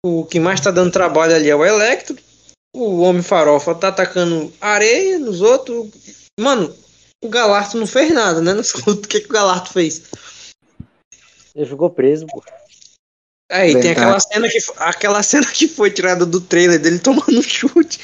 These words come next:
Speaker 1: Que no trailer não tem ninguém. Cara, essa cena é muito boa, velho.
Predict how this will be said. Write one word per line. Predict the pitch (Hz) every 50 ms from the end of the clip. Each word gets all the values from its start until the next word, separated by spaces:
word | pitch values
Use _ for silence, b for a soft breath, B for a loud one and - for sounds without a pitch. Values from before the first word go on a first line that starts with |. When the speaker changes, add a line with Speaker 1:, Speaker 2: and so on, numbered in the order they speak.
| B B B B B B B _ _ _ _ _ -
Speaker 1:
Que | - 156 156 156
no | 165 170 165
trailer | 170 170 165 165 170 170 165
não | 170 165
tem | 165 196 196 190
ninguém. | 185 175 160 143 156 180 220 208 - 208 - B B B B B B B B B B _ _ -
Cara, | 233 214 175 151
essa | 139 151 151
cena | 143 - 165 165 165
é |
muito | 180 214 - 311
boa, | 302 208 147 147 147
velho. | 135 123 -